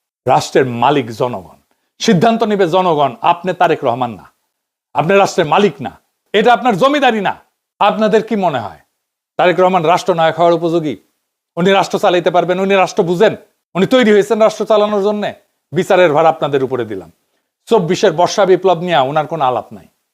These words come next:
কোনো আলাপ নাই। হাসিনা নিয়ে কোনো আলাপ নাই, আওয়ামী লীগ নিয়ে কোনো আলাপ নাই, ফ্যাসিবাদ নিয়ে কোনো আলাপ নাই।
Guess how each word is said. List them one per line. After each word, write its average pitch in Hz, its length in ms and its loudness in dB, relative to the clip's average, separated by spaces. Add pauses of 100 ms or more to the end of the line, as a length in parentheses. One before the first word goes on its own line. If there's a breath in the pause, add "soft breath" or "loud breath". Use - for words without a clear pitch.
(160)
কোনো 330 180 4
আলাপ 294 320 2
নাই। 135 260 -2
হাসিনা 285 340 0
নিয়ে 285 180 0
কোনো 302 200 0
আলাপ 294 300 2
নাই, 170 260 -4
আওয়ামী 294 220 2
লীগ 330 140 2
নিয়ে 311 180 -4
কোনো 311 200 -4
আলাপ 302 280 0
নাই, 185 160 -4 (300 soft breath)
ফ্যাসিবাদ 359 460 4
নিয়ে 330 200 -2
কোনো 269 200 -2
আলাপ 175 300 2
নাই। 98 160 -16